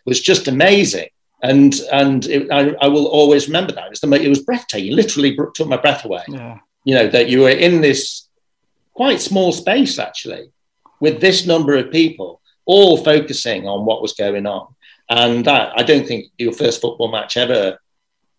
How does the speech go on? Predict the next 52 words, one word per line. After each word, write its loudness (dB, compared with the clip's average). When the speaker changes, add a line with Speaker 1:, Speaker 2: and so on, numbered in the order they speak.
Speaker 1:
uh, 0
leaves 0
you, -10
does -6
it, -4
for -4
pretty -8
much -8
those -12
reasons? -16
I, -6
Speaker 2:
Yeah. -4
Speaker 1:
I -4
would, -8
I -2
would -6
speculate. -10
Speaker 2:
No, 8
exactly. 4
I 6
mean, 4
it's -2
just 0
one 6
of -2
the 2
most 0
glorious -2
experiences -6
you -8
have 2
as -16
a, -8
as -10
a -10
football -14
fan, 0
that 4
first -4
time 0
going -6
into -14
a -12
stadium. -6
I -12
think -10
everyone -6
experiences -10
it, -16
you -14
know, -6
s-, -14